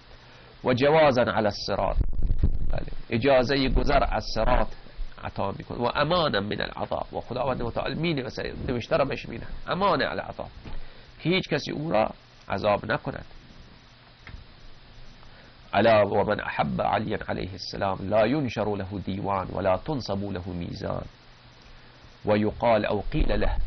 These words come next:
ادخل الجنة بغیر حساب. روز قیامت که می‌شود، نامه اعمال مردم پخش می‌شود. اونجا میزان می‌گذارن، اعمالشان را ترازو می‌کنند.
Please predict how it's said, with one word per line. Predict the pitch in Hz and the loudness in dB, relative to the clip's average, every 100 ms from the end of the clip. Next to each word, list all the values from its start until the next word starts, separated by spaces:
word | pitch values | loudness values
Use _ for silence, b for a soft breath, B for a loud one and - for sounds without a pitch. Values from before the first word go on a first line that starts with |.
| - - 180 | 2 4 4
ادخل | - - 107 | 4 4 4
الجنة | - - 127 - 95 - 78 | 4 4 4 4 2 2 2
بغیر | 113 135 151 - | 2 2 2 0
حساب. | - - - - - - - B B B B B - | 0 -4 -2 -2 -2 -6 -8 B B B B B -4
روز | 131 127 | 0 0
قیامت | 117 127 120 135 131 | -2 2 2 2 -2
که | 127 | -4
می‌شود، | 120 - 117 160 156 - - - | -4 -2 0 -2 -2 -8 -4 2
نامه | 110 123 123 120 | 2 4 2 2
اعمال | 92 104 123 117 | 2 2 0 2
مردم | 110 107 - 185 170 - - - - - | 2 2 4 2 0 -8 -12 -14 -10 -4
پخش | 110 - | -4 -4
می‌شود. | - 85 - 80 71 - - | -10 -8 -6 -6 -6 -8 -12
اونجا | - 107 107 | -10 -2 -2
میزان | 107 107 113 107 | 0 0 0 -2
می‌گذارن، | 117 - 131 - - | -4 -4 -4 -4 -2
اعمالشان | 104 110 113 - - - | -2 -2 -4 -6 -8 -4
را | - - - - | -6 -6 -20 -12
ترازو | - 87 92 101 | 0 2 2 0
می‌کنند. | 107 - - - | -8 -10 -14 -16